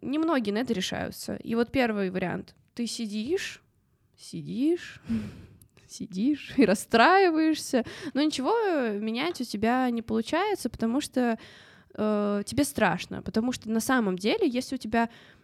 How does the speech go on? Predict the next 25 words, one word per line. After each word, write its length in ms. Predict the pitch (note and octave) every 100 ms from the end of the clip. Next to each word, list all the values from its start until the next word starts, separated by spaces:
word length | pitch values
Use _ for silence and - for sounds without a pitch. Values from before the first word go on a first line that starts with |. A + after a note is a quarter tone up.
| _
м, 320 | - A3 G#3+ -
нет 340 | - C4+ C#4+
какой-то 320 | - A3 A#3+ G#3
опоры, 280 | B3+ B3+
поддержки 560 | A3 G3+ G3 F#4+ - -
или 140 | G#3
понимания, 580 | A3+ B3+ C4+ C#4+ A#3+ G3
да, 320 | F3 F#3+ D4+
что 460 | C#4+ - G3+ F#3+ F#3+
ты 100 | -
в 60 | G#3+
любом 340 | G#3+ A#3+ G#3
случае 480 | - A4 - C4+ F#3+ - -
куда-то 340 | A#3 A3 G#3+
вот, 220 | F3 - -
э, 300 | - - -
в-, 320 | - G#3 A#3
выплывешь 560 | A3+ B3 D4+ G#3+ E3+ -
из 100 | F#3+
этого 220 | E3 F3
всего, 300 | F#3 G#3 A#3
а 60 | B4
не 100 | D4
пойдешь 300 | A#3+ G#3 G#3
на 100 | G3+